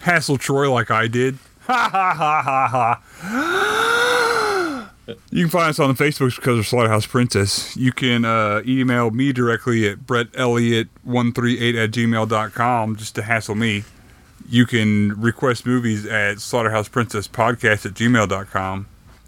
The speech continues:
You can find us on, like, iTunes, I guess, if you're a boomer.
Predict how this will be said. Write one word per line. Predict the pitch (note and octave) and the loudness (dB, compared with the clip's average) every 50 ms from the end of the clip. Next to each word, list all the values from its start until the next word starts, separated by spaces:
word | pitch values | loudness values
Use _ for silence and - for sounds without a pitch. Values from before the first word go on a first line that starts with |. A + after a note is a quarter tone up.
| - - - | -20 -20 -10
You | - A2 A2+ | -8 -8 -6
can | - A#2+ G#2+ G2 | -2 -2 -4 -2
find | - A2 G#2+ A2 G#2+ G#2 | 0 2 2 2 2 0
us | G2 - | -2 -2
on, | A2 A2 G#2+ G#2+ G#2+ G#2 G#2 G#2 G2+ G2 G2 F#2+ F#2+ - - - - - - - - _ _ _ _ _ _ _ _ _ _ _ - | -2 0 0 2 0 0 -2 -2 -4 -4 -6 -8 -12 -16 -20 -20 -20 -20 -20 -20 -20 _ _ _ _ _ _ _ _ _ _ _ -4
like, | - G2+ G2 | -2 -2 0
iTunes, | - G2+ A2 A#2 A#2+ A#2 - A#2 A2 A2 G2+ | 2 2 2 2 2 2 0 -2 0 0 2
I | G#2+ G#2 | 2 2
guess, | G2+ G#2 G#2 G2+ - - | 4 4 2 2 0 -6
if | G2+ - - | -10 -4 -2
you're | A2 A2 G#2 G#2 G2+ | 0 2 2 2 2
a | F#2+ | 0
boomer. | F#2+ A2 A2 G#2+ G#2 G#2 G2+ G2+ | 0 -2 -2 -2 0 0 -2 -2